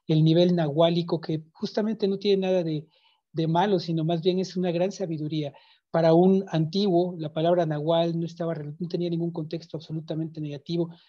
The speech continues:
sino todo lo contrario. Era un sabio, como dice Castaneda, un hombre de conocimiento. Entonces yo creo que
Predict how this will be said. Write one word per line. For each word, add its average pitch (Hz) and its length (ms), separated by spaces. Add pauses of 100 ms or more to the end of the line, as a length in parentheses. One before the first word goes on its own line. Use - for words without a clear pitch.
(120)
sino 156 240
todo 170 200
lo 165 120
contrario. 165 540 (340)
Era 170 360
un 175 160
sabio, 160 480
como 147 220
dice 165 240
Castaneda, 165 580 (280)
un 180 200
hombre 175 380
de 151 100
conocimiento. 147 840 (260)
Entonces 165 440
yo 170 160
creo 175 320
que 156 240